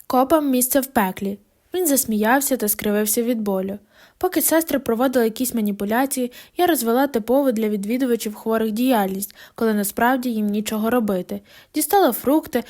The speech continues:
викинула непотрібну серветку, проглянула журнали, які не читатиму. Більше ніяких справ придумати не могла, тому треба було йти. Уже коло дверей я почула його голос.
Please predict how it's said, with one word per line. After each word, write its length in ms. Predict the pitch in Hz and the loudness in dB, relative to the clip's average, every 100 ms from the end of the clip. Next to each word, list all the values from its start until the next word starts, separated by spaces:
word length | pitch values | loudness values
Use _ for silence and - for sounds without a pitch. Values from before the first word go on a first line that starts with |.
| - - | -12 0
викинула 480 | 311 330 247 220 | 2 2 0 0
непотрібну 520 | 214 208 202 247 240 214 | 0 -2 -2 -2 -2 -2
серветку, 640 | 196 196 226 277 - 233 - - | -4 0 0 0 -2 -8 -10 -6
проглянула 580 | 240 226 220 214 208 202 | -2 2 2 0 0 -2
журнали, 560 | 202 196 226 269 240 | -2 -2 0 2 2
які 220 | 220 214 220 | 0 -2 -4
не 120 | 220 | -2
читатиму. 680 | 262 262 233 190 196 190 208 - _ - | -4 0 -2 -2 -6 -8 -10 -12 _ -2
Більше 280 | 285 269 247 | -2 0 -2
ніяких 540 | 214 214 214 277 302 | 0 0 0 0 -4
справ 320 | - 285 277 | -2 0 0
придумати 520 | 277 220 247 240 233 233 | 0 -2 -2 -2 -2 -2
не 120 | 240 | -2
могла, 420 | 269 254 196 190 - - - | 0 0 -2 -4 -10 -20 -8
тому 260 | - 233 320 | -2 0 0
треба 300 | 302 262 262 | 0 2 2
було 240 | 226 247 | 2 2
йти. 380 | 254 254 190 196 - _ _ | 0 -2 -6 -6 -12 _ _
Уже 220 | 226 220 214 | -4 -2 0
коло 240 | 208 202 | 0 -2
дверей 500 | 196 196 208 262 262 | -2 -2 0 0 -2
я 120 | 247 | -4
почула 360 | 233 240 240 240 | -4 -2 0 2
його 240 | 240 269 | 2 2
голос. 540 | 254 220 190 190 - | 2 0 0 -4 -8